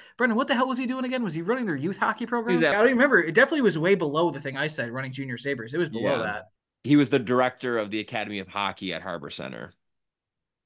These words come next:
Speaker 1: Okay, so they, that's like youth hockey.
Speaker 2: Yeah.
Speaker 1: He was, oh, you know what? He was the guy that when the nacho machine was empty, he was
Speaker 2: <laughs>
Speaker 1: filling it with cheese,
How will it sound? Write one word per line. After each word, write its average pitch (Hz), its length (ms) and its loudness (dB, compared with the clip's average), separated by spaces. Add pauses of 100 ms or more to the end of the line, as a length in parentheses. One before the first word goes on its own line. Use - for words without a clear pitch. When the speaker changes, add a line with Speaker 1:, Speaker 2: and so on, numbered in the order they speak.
(440)
Speaker 1:
Okay, 156 240 2
so 147 120 -6
they, 147 140 2
that's 135 240 -2
like 127 140 -4
youth 117 160 -6
hockey. 98 460 -14 (200)
Speaker 2:
Yeah. - 280 -12 (640)
Speaker 1:
He 175 420 2
was, 160 320 -4
oh, 170 140 4
you 185 160 0
know 208 80 4
what? 208 120 2
He 165 140 2
was 180 160 0
the 170 60 -2
guy 139 500 0 (500)
that 139 240 -2
when 135 360 -6 (240)
the 131 400 -6 (140)
nacho 135 360 -4
machine 113 420 -8 (100)
was 104 120 -12
empty, 110 300 -10
he 123 140 -6
was 240 160 2
Speaker 2:
<laughs> - 20 -6
Speaker 1:
filling 131 240 2
it 95 100 -8
with - 100 -18 (100)
cheese, 107 400 -12